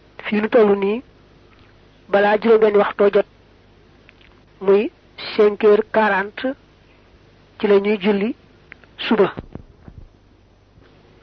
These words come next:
Noonu guddi yi wute bëccëg yi nag,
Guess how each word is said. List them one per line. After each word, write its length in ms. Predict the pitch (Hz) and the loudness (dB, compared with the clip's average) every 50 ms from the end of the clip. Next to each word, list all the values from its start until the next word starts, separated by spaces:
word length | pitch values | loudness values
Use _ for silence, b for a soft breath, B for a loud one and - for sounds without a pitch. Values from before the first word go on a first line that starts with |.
| _ _ _ _ _ - | _ _ _ _ _ -2
Noonu 460 | 196 196 208 214 233 233 247 262 320 - - _ _ _ _ _ _ - _ _ _ _ _ _ _ _ _ _ _ _ _ _ - | 2 2 4 4 4 4 4 4 2 2 -2 _ _ _ _ _ _ -20 _ _ _ _ _ _ _ _ _ _ _ _ _ _ -12
guddi 260 | 185 185 220 226 202 233 | -4 -2 -2 0 0 2
yi 160 | 233 233 226 220 | 2 2 4 4
wute 240 | 226 226 - 233 214 180 | 2 4 2 2 2 2
bëccëg 240 | 233 240 - 233 220 | 0 0 2 0 2
yi 80 | 208 196 | 2 2
nag, 120 | 190 214 | 2 2